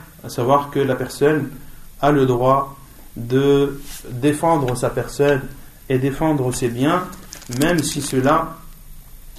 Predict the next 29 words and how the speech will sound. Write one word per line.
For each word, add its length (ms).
l'amène 520
à 200
tuer 340
la 100
personne. 360
Et 60
les 60
savants 260
disent 280
que 280
tu 120
dois 120
toujours 320
utiliser 720
le 240
moyen 840
le 180
plus, 540
le 160
plus, 460
le 400
plus 200
souple 400
au 100
niveau 300
de 100
la 100
défense. 420
C'est-à-dire, 520